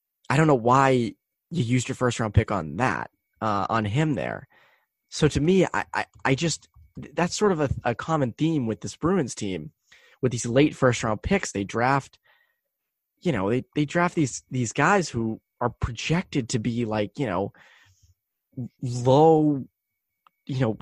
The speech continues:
top nine centerman. I mean, I, I don't, that's the stuff that you just, like, "Wh-, what?" Um, and then twenty seventeen,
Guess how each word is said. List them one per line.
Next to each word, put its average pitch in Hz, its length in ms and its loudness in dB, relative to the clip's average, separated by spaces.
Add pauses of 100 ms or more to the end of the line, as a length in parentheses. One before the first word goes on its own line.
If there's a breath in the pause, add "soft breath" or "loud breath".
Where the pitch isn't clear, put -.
top 151 420 0
nine 135 520 2
centerman. 151 580 0
I 107 60 2
mean, 120 120 2
I, 131 220 2
I 139 40 6
don't, 160 240 4 (600 loud breath)
that's 156 380 0
the 185 100 0
stuff 190 220 0
that 143 200 -2
you 143 120 2
just, 143 220 -2
like, 131 160 0
"Wh-, 113 420 0
what?" 143 320 2 (640 soft breath)
Um, 113 380 2
and 131 100 2
then 139 100 2
twenty 160 220 2
seventeen, 135 640 0